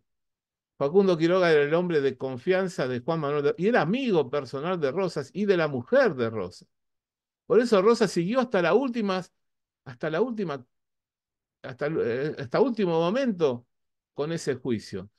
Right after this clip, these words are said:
Si Rosa lo hubiese querido matar, lo hubiese podido matar en Buenos Aires, en cualquier lado. Lo podría haber acusado de cualquier cosa, pero ¿de qué iba a hacerlo si era su amigo? Era, y era la, una figura mística y era el puntal de Rosas en el interior junto con Alejandro,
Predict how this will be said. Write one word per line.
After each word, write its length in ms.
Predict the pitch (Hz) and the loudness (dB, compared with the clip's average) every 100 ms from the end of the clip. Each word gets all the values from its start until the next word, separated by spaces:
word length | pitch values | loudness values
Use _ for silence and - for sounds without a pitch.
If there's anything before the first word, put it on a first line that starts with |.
| _ _ | _ _
Si 180 | - 226 | 0 2
Rosa 240 | 277 262 202 | 2 4 6
lo 100 | 208 | 6
hubiese 260 | 214 180 | 4 0
querido 320 | 156 175 196 160 | 0 0 0 0
matar, 360 | 156 - 202 | -4 -4 -4
lo 220 | 196 143 165 | -4 -4 -2
hubiese 240 | 185 170 | -2 -6
podido 380 | 151 165 185 170 | -4 0 0 0
matar 280 | 147 143 120 | -2 -4 -4
en 120 | 151 | -2
Buenos 300 | 131 127 123 | -2 -2 0
Aires, 220 | 185 165 - | 2 2 0
en 100 | 175 | 2
cualquier 280 | 175 196 220 | 2 2 2
lado. 440 | 247 165 101 98 _ _ _ _ _ _ _ _ - | 2 0 -2 -10 _ _ _ _ _ _ _ _ -8
Lo 140 | 160 | -4
podría 220 | 180 208 | 0 2
haber 140 | 208 190 | 4 2
acusado 380 | 160 160 214 | -2 -4 0
de 120 | 190 135 | 0 -2
cualquier 380 | 147 147 165 | -4 -4 -8
cosa, 340 | 208 202 - 131 | -4 -6 -6 -4
pero 340 | 147 147 139 _ _ _ _ _ | 0 0 -2 _ _ _ _ _
¿de 180 | 170 180 | -2 -2
qué 120 | 277 | 2
iba 100 | 247 | 2
a 40 | 202 | 2
hacerlo 320 | 247 269 202 | 2 2 2
si 140 | - | 2
era 280 | 190 175 156 | 0 0 -4
su 160 | - 160 | -2 -2
amigo? 440 | 175 247 233 202 | 0 0 2 2
Era, 260 | 165 147 - _ _ | 0 -4 -10 _ _
y 100 | 226 | -4
era 100 | 277 | 0
la, 220 | 240 165 - | 0 -2 -4
una 220 | 226 190 | -4 -2
figura 360 | 180 226 214 170 | -4 0 0 0
mística 540 | 233 254 247 214 165 | -4 -6 -10 -4 0
y 80 | 190 | 4
era 100 | 202 | 2
el 120 | 170 | 2
puntal 500 | - 165 165 247 269 | -2 -2 0 -2 0
de 120 | 196 175 | 0 2
Rosas 420 | 226 247 214 - | 0 0 -4 -4
en 80 | 156 | -6
el 120 | 156 | -6
interior 440 | 143 160 220 190 | -2 0 2 0
junto 360 | 196 233 208 160 | 0 -2 0 -4
con 100 | 151 | -4
Alejandro, 680 | 135 123 156 165 156 127 | -6 -8 -6 -4 -4 -4